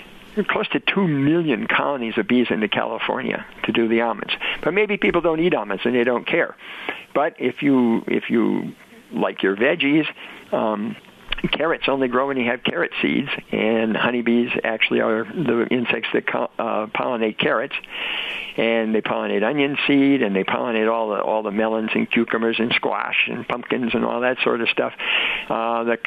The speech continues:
cauliflower, cauliflower, broccoli, and all those crops. So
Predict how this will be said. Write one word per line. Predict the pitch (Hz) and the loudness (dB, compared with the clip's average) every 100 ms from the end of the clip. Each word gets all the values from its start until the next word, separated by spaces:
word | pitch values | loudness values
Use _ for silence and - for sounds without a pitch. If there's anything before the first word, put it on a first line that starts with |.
| - | 0
cauliflower, | 117 113 104 - 117 113 110 - - | 2 0 -2 0 0 2 0 -2 0
cauliflower, | 131 123 110 120 117 117 | 0 0 0 0 0 -2
broccoli, | 104 120 117 120 - 120 123 120 | -2 0 0 0 0 4 4 4
and | - 113 | 2 2
all | 117 | 0
those | 117 123 - | 0 -2 -2
crops. | - 127 - | -2 -2 0
So | 131 - | -2 -2